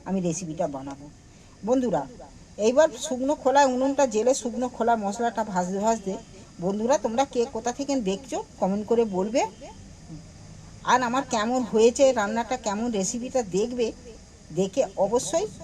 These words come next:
তোমরা যদি চ্যানেলে আমার নতুন হয়ে থাকো, চ্যানেলটা অবশ্যই সাবস্ক্রাইব করে দিও। এবার ডালচিনিগুলো, ধনেগুলো প্রথমেই দিয়ে দিচ্ছি, একটু শুকনো খোলা ভালো করে একটু ভেজে নেব।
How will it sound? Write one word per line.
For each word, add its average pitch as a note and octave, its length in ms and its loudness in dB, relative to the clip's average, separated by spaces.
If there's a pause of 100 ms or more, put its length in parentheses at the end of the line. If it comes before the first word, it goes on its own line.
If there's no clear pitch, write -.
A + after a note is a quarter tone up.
(240)
তোমরা G3 280 0
যদি B3+ 220 -2
চ্যানেলে A#3 340 2
আমার A#3+ 220 0
নতুন G3+ 280 -4
হয়ে A3 200 0
থাকো, D4 180 0 (360)
চ্যানেলটা G3 340 -2 (220)
অবশ্যই G#3 400 -2
সাবস্ক্রাইব D#3+ 400 0 (200)
করে D3 220 -6
দিও। C#3 140 -8 (920)
এবার G3+ 160 -2 (100)
ডালচিনিগুলো, A#3 560 -2 (1500)
ধনেগুলো A3 420 -2 (480)
প্রথমেই G3+ 460 -2
দিয়ে D3+ 200 0
দিচ্ছি, C#3 280 -10 (1700)
একটু - 180 4 (100)
শুকনো A#3 300 2 (100)
খোলা C#4+ 220 2 (400)
ভালো F3 240 2
করে G#3 200 4
একটু - 140 2 (640)
ভেজে - 260 0
নেব। - 160 -2